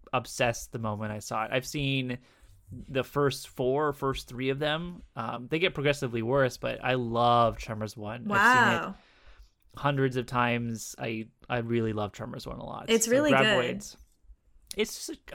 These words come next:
Speaker 1: it's a great movie. So Graboids is, is one of mine.
Speaker 2: Oh, I like that.
Speaker 1: Okay,
Speaker 2: Okay.
Speaker 1: that's not yours.
Speaker 2: My next one is Gabriel.
Speaker 1: I, I knew you were gonna pick Gabriel at some
Speaker 2: Of
Speaker 1: point.
Speaker 2: cou-,
Speaker 1: Like
Speaker 2: what? I think Malignant is perfect.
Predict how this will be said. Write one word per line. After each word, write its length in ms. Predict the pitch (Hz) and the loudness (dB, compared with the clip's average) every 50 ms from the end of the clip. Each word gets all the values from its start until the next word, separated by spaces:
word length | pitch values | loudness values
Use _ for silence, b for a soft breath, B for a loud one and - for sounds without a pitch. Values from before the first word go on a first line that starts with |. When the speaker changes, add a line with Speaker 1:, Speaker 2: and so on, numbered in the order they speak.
| - | -12
Speaker 1:
it's 160 | - - - - | -12 -8 -10 -8
a 20 | |
great 220 | - 131 120 123 | -8 -8 -10 -10
movie. 320 | 127 - - - - - - b b b b b b | -12 -14 -12 -12 -14 -14 -16 b b b b b b
So 100 | - 143 | -6 -4
Graboids 440 | 131 135 151 156 147 156 151 143 135 | 0 4 4 4 4 4 2 2 0
is, 80 | 127 120 - - | -4 -8 -6 -2
is 220 | 139 127 117 117 | -2 -2 -2 -2
one 180 | 117 110 113 110 | -6 -6 -4 -4
of 60 | 104 | -4
mine. 260 | 117 123 - 135 - - - - _ _ _ _ _ _ _ - _ _ _ - - | -6 -8 -10 -12 -16 -20 -20 -20 _ _ _ _ _ _ _ -20 _ _ _ 2 6
Speaker 2:
Oh, 80 | 285 294 | 8 8
I 100 | 269 262 | 8 8
like 260 | 269 302 285 - - | 8 6 4 4 2
that. 320 | 165 170 175 - - - _ _ _ _ _ _ _ _ _ _ _ _ - | 0 0 0 -4 -12 -16 _ _ _ _ _ _ _ _ _ _ _ _ -2
Speaker 1:
Okay, 180 | 123 120 113 | 0 2 2
Speaker 2:
Okay. 60 | - - | 0 0
Speaker 1:
that's 160 | 135 123 - | -2 -8 -8
not 100 | 127 123 - _ _ - | -8 -10 -10 _ _ -6
yours. 380 | 131 123 123 123 127 - - _ _ _ _ _ _ _ - - - _ - | -4 -4 -2 -4 -6 -10 -16 _ _ _ _ _ _ _ -20 -20 -20 _ -6
Speaker 2:
My 220 | 214 208 208 208 214 | 2 4 4 4 6
next 380 | 214 226 294 - - - - | 6 4 4 4 2 2 2
one 440 | 247 208 196 185 185 185 196 202 202 - _ _ _ _ _ _ _ - - - | 4 4 4 4 2 0 -2 -4 -6 -8 _ _ _ _ _ _ _ -20 -8 -4
is 240 | 202 190 175 165 - | -2 -2 0 -2 -4
Gabriel. 680 | - - 175 180 196 180 190 170 160 156 156 151 170 - _ _ _ b b b b b | -2 0 2 2 2 4 4 2 2 2 0 -4 -8 -16 _ _ _ b b b b b
Speaker 1:
I, 100 | - 139 165 165 | 0 0 0 2
I 220 | 170 180 240 233 185 - | 4 2 2 2 0 -2
knew 280 | 185 185 190 220 269 311 | 0 2 2 4 4 4
you 60 | 302 | 4
were 60 | 269 | 2
gonna 60 | 233 156 | 2 2
pick 180 | 175 175 143 131 | 2 0 0 4
Gabriel 400 | 131 123 123 123 123 127 127 120 | 4 4 4 4 4 4 4 2
at 80 | 120 | 2
some 180 | - 131 123 120 | 0 -2 2 2
Speaker 2:
Of 80 | - | 2
Speaker 1:
point. 260 | 233 117 - - 240 - | 2 4 2 2 2 2
Speaker 2:
cou-, 60 | 277 | 2
Speaker 1:
Like 100 | - - | 4 4
Speaker 2:
what? 440 | 359 - - 277 - - - - b b b b b b b b - - | 4 4 4 2 2 2 0 -2 b b b b b b b b 2 8
I 140 | 254 302 370 | 8 8 10
think 200 | - 539 392 254 | 8 6 6 6
Malignant 420 | 247 233 226 233 233 220 226 220 | 6 8 8 8 8 8 6 4
is 140 | 208 190 196 | 4 2 0
perfect. 580 | - - - 220 214 - - 180 165 - - | -2 2 4 4 4 6 4 0 0 -2 -6